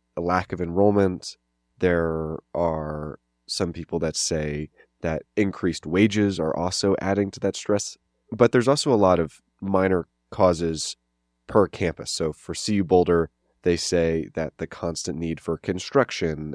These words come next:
and, uh, development of campus facilities is costing a lot of money. There's an increased emphasis on needing more technological upgrades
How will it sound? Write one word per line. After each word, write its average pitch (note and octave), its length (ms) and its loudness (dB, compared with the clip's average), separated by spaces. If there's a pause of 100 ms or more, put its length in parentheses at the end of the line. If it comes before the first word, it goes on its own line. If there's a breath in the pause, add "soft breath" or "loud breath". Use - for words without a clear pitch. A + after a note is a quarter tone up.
and, D2+ 420 -8 (280)
uh, D#2+ 160 -2
development F2 500 -2
of E2+ 120 -8
campus E2 280 -6
facilities F#2 540 0
is D2+ 100 -10
costing E2+ 400 -6
a D#2+ 60 -4
lot D2+ 140 -6
of D2+ 120 -10
money. D#2+ 420 -6 (300)
There's E2 280 0
an E2 60 -6
increased E2 520 -4
emphasis E2+ 720 -4
on D#2 460 -8
needing E2 440 -6
more D#2+ 520 -4 (380)
technological F#2 800 0
upgrades C2+ 640 -8